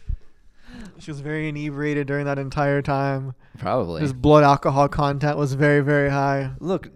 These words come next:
Speaker 2: being a nurse in New Mexico probably isn't as exciting as other <laughs> places.
Speaker 1: I don't know. I love Santa Fe. Don't you? A little Santa Fe town?
Speaker 2: Have you ever been to Santa Fe?
Speaker 1: No, but that's the only city I know in New Mexico.
Speaker 2: What about Roswell?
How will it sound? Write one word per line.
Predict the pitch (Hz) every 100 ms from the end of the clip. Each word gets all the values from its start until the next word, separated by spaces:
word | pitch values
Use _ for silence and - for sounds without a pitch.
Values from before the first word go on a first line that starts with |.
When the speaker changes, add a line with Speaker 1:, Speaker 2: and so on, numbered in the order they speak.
| 127
Speaker 2:
being | 170 180
a | 180
nurse | 156 135 147 151
in | 135
New | 120
Mexico | 113 113 120 120 104
probably | 107 101 104
isn't | 101 110
as | 101
exciting | 104 - 95 98 101
as | 95
other | 85 113
<laughs> |
places. | - - 247 - - - 277 - - _ _ _ -
Speaker 1:
I | 214
don't | 285 226
know. | 151 165
I | 190 147 190
love | 185 240
Santa | - 160 151
Fe. | 147 156 151 135 143 - _ _
Don't | 180 214
you? | 208 262 269 -
A |
little | 214
Santa | 214 214 226
Fe | 220 240
town? | 226 247 240 214 _ _ _ _ _ _
Speaker 2:
Have | -
you | 170 -
ever | 139 165
been | 123 143
to |
Santa | 165 175 156
Fe? | - 151 220
Speaker 1:
No, | - 156 185 262 190 - - - - _
but | 190 185
that's | 185 -
the | 208
only | 185 190
city | - 180 175
I |
know | 147 180 147
in | 147
New | 143
Mexico. | - - - - 131 -
Speaker 2:
What | 120
about | 131 131 131 131 127
Roswell? | 101 107 131 - -